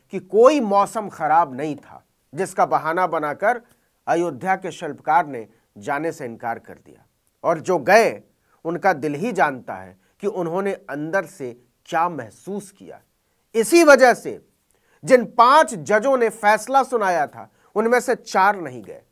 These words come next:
देश के चीफ जस्टिस बुलावा था नहीं गए,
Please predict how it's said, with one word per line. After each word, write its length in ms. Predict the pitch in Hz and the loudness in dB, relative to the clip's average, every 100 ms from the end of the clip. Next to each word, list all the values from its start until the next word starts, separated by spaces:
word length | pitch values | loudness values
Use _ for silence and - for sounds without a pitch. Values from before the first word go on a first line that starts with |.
| _ _ _ _ 143 | _ _ _ _ 6
देश 300 | 226 269 - | 8 8 4
के 140 | 262 | -2
चीफ 300 | 240 240 233 220 | -2 -6 -6 -4
जस्टिस 460 | 220 220 220 127 | -4 -2 -6 -4
बुलावा 380 | 131 175 196 220 | -2 2 6 6
था 240 | 214 131 | 4 -8
नहीं 340 | 104 147 190 196 | -6 -2 -2 -2
गए, 220 | 151 | -6